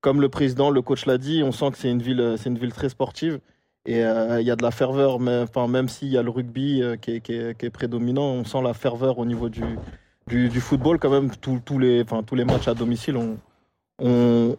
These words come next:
on voit ça de, de la part du public. Donc c'est, c'est très bien, je suis très content, euh, d'être ici.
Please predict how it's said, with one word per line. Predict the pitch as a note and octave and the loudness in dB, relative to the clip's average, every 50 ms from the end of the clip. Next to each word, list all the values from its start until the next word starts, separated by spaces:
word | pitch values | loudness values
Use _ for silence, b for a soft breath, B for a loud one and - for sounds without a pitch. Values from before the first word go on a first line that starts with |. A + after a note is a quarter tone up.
| - _ | -4 _
on | - C#3 C3+ | 2 4 4
voit | B2 A2+ C#3 C#3 C3+ | 6 4 4 2 2
ça | - D#3 D3 C#3 | 2 2 2 2
de, | C3 - - C3+ | 2 2 0 0
de | A#2+ A2+ | 2 2
la | B2 A#2+ | 0 0
part | A2+ A#2+ B2 | 2 0 -2
du | A#2 A2+ | -4 -4
public. | A2 B2+ A#2+ C3 E3+ F#3 - - - _ _ _ _ _ _ - | -8 -6 -2 -2 -2 -2 -2 -8 -18 _ _ _ _ _ _ -4
Donc | A#2 A2+ A2+ | -4 -4 -4
c'est, | - - A#2+ A#2 A#2 A#2 A#2 A2+ A2+ A2+ A2+ A2+ A2 A2 b b b - - - _ - | 0 2 4 4 4 4 4 2 2 2 0 0 -4 -6 b b b -10 -10 -10 _ -12
c'est | - - C3 | -2 -2 0
très | - - D#3 | 2 2 2
bien, | C#3 E3 E3 | 2 2 2
je | D#3 | 0
suis | - - | -2 -2
très | - C#3+ | -2 -2
content, | C3+ D3 C3 C#3+ C#3 C3+ C3 B2 | 0 0 0 2 2 2 2 2
euh, | A#2+ | 0
d'être | A#2 A#2 - - | 0 -2 -4 -6
ici. | B2+ - - | -8 -8 -8